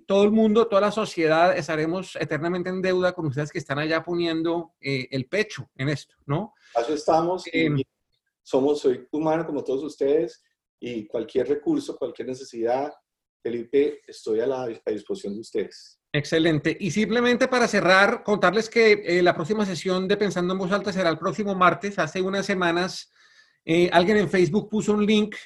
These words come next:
Speaker 1: de un artículo en Vanity Fair de, de un, eh, eh, paisa, de un personaje de Medellín que, que estaba leyendo su Twitter y vio un Twitter de Singularity University que decía,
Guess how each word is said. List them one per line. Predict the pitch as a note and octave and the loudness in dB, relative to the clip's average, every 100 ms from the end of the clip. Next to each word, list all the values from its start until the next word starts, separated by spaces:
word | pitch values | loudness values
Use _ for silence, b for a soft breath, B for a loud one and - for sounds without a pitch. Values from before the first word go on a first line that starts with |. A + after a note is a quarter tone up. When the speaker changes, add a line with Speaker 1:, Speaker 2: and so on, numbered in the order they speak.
| _ | _
Speaker 1:
de | - D3+ | -2 0
un | F3 | 2
artículo | F3+ G#3 G3+ G3+ | 2 0 0 0
en | G3+ | 4
Vanity | F3 G3 G#3 E3+ | 4 2 0 -2
Fair | G3+ F#3 F#3 F#3+ - | 0 2 2 0 -6
de, | D#3 D#3 D3+ - | -2 0 0 -2
de | D3 D3+ | -2 0
un, | D3+ E3 F3 | 0 0 0
eh, | F#3+ G3 F3+ E3 D3 - | -2 -2 -2 -2 -4 -4
eh, | C#3 C3+ C3 B2+ B2 A#2 - - _ _ _ _ | -4 -2 -2 -4 -6 -8 -14 -20 _ _ _ _
paisa, | G#3+ G3+ D3+ F#3+ G3+ | 2 2 0 -6 -8
de | D#3 | -8
un | D3+ | -6
personaje | F3 F3 D#3+ F#3+ | -4 -4 -4 -4
de | |
Medellín | F#3 E3+ D3 F3+ F#3 | -2 -2 -2 -2 -2
que, | F#3 G3 E3+ D#3 _ | -2 -2 -2 -6 _
que | D#3 B2 - | -6 -6 -8
estaba | B2+ D#3 | -2 0
leyendo | G3 F#3 G3 | 0 0 -2
su | G#3+ A3+ | -2 -2
Twitter | A#3 A3 G#3 F#3+ | -2 -2 -2 0
y | |
vio | E3 | 2
un | E3+ | 2
Twitter | F3+ F#3 G3+ | -2 -4 -2
de | F#3 | -4
Singularity | G3 F3 D#3+ E3+ F#3 F3+ | -4 0 2 2 0 -2
University | F3 D#3 E3 E3+ D#3 | 0 2 0 -2 -10
que | F#3 | -4
decía, | E3+ - E3 F#3 | -4 -2 -2 -2